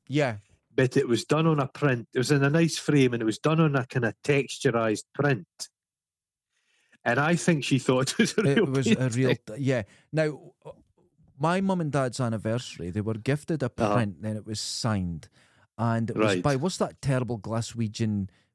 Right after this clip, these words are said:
Speaker 1: painter that everyone loves? Uh, Macintosh.
Speaker 2: Oh,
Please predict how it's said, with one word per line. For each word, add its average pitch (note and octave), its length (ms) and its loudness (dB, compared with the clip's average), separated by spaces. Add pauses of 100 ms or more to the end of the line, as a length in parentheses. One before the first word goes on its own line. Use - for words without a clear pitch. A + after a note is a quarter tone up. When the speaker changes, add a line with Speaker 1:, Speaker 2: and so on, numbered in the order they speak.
(120)
Speaker 1:
painter A#2 280 -2
that F2+ 180 -8
everyone G#2 380 -2
loves? F#2+ 800 -6 (640)
Uh, G#2+ 320 -2 (200)
Macintosh. A2 720 -2
Speaker 2:
Oh, - 60 -14